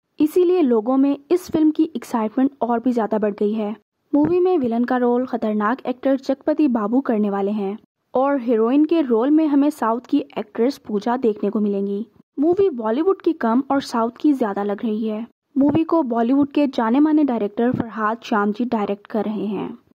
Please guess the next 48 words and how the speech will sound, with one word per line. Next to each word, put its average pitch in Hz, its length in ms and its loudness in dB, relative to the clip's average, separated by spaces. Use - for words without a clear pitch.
लोग 370 280 0
तो 440 240 0
मूवी 254 240 0
का 339 140 0
मुकाबला 330 400 0
पठान 240 640 -2
से 247 160 -6
कर 220 160 -4
रहे 214 220 -4
हैं, 208 340 -2
जैसे 233 340 0
कि 311 140 0
पठान 233 520 -2
फिल्म 320 380 2
ने 302 280 2
चंद 339 260 2
ही 349 100 2
दिनों 233 280 0
में 226 200 0
बाहुबली 233 480 0
टू 285 240 2
का 254 160 -2
रिकॉर्ड 214 380 -2
तोड़ 196 180 0
दिया 185 220 -6
था। 208 280 -10
अब 330 140 0
देखना 240 520 0
ये 269 360 2
है 359 200 2
कि 339 100 0
सलमान 233 380 2
खान 269 200 2
की 269 100 0
ये 240 240 2
फिल्म 294 300 -4
क्या 226 200 0
कमाल 214 320 -2
करती 202 320 -8
है। 214 200 -10
और 320 300 0
इसी 311 220 2
साल 277 280 0
ही 277 100 4
हमें 240 220 0
सलमान 226 360 0
खान 254 240 0
की 285 140 -4